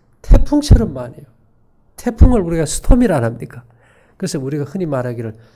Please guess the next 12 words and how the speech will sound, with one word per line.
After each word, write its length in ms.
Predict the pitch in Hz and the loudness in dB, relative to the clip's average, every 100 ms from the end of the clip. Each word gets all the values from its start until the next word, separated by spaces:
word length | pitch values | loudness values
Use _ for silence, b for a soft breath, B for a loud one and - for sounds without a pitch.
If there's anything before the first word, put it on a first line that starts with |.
| b | b
사이토카인 1000 | - - - 170 175 - - - 196 196 190 | -4 -2 0 -2 -2 -2 -4 -4 -6 -6 -10
스톰이다. 640 | - - 202 151 - - - _ _ _ _ _ - | -10 -8 -8 -10 -14 -20 -20 _ _ _ _ _ 2
태풍처럼 720 | - - 240 220 220 208 180 | 4 4 2 -2 2 0 0
많이 300 | 139 143 175 | -4 -4 -4
분비할 460 | 156 147 147 135 135 | -6 -8 -6 -6 -8
때 300 | - 170 185 _ _ _ _ _ _ _ _ _ _ _ _ _ _ _ _ - | -8 -8 -10 _ _ _ _ _ _ _ _ _ _ _ _ _ _ _ _ -4
바이러스가 640 | 131 160 240 - 226 208 196 | 0 4 4 4 4 2 -2
감염된 880 | 123 135 185 220 233 233 226 240 233 | -2 -2 0 2 2 0 0 0 0
세포만 760 | 220 - 190 - 208 202 208 | 0 -2 0 2 4 2 0
공격하는 560 | - 170 190 180 - 170 | -2 -4 -4 -8 -10 -10
게 100 | 170 | -6
아니고 520 | 117 131 127 104 - | -6 -6 -10 -12 -14